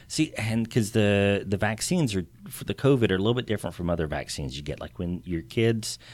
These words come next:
get vaccinated as a kid, I have no issue with the vaccines. Like, I'm damn glad my kids get 'em. Those vaccines are manufactured a little bit differently than the covid vaccine, and they're really made from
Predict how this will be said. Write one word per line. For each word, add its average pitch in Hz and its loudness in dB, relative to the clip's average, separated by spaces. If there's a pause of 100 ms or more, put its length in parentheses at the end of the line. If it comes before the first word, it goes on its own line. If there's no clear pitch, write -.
(240)
get 92 2
vaccinated 80 2
as 76 -2
a 85 -4
kid, 73 -2
I - -4
have 151 -4
no 117 0
issue 151 -2
with 71 -6
the 73 -6
vaccines. 65 -6
Like, 69 -8 (460)
I'm 92 -4
damn 101 0
glad 101 -2
my 85 -6
kids - -4
get 127 0
'em. 71 -4 (480)
Those 107 0
vaccines 120 -2
are 98 -6
manufactured 92 -4
a - -8
little 85 -4
bit 78 -6
differently 85 -2
than 71 -6
the 76 -12
covid 104 0
vaccine, 69 -6
and 82 -4
they're 92 -4
really 107 4
made 95 2
from 78 -4